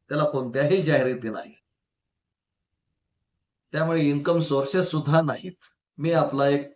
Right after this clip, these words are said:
छंद म्हणून आपले हे व्हिडिओ बनवतो आणि ह्या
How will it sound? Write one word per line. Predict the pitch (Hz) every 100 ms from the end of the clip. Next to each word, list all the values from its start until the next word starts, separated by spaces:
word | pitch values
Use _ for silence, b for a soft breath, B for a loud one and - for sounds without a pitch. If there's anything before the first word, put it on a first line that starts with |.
| _
छंद | - 190 190
म्हणून | 147 135 127
आपले | 123 131
हे | 123 127 117
व्हिडिओ | 113 131 165
बनवतो | 139 120 110 107 101 101 - _ _ _ _ _ _ -
आणि | 127 143
ह्या | 127 151